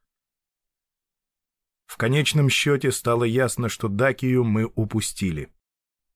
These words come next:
Подобные неудачи не являются чем-то из ряда вон выходящим, и мы испытывали скорее облегчение, нежели досаду, ибо теперь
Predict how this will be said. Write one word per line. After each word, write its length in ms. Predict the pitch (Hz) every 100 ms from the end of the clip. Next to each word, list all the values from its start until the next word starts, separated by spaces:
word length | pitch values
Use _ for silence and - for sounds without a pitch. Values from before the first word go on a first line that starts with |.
| _ _ _ _ _ _ _ _
Подобные 580 | 104 139 139 143 139 135
неудачи 560 | 135 135 135 139 -
не 220 | 127 131
являются 600 | 135 135 147 110 87 -
чем-то 300 | 85 104 98 98
из 140 | 95
ряда 280 | 101 110 104
вон 260 | 101 104
выходящим, 880 | 95 95 95 95 131 - - 143 120 - _ _ _ _ _ _
и 100 | 123
мы 200 | 131 156 165
испытывали 640 | 131 - 113 110 120 120
скорее 540 | 117 - 113 120 120 123
облегчение, 1000 | - 117 120 123 - 143 110 87 78
нежели 380 | 85 95 87 98
досаду, 680 | 98 104 - 98 76 - - _ _ _ _ _ _ _ _
ибо 220 | - 120 107
теперь 460 | 98 - 127 143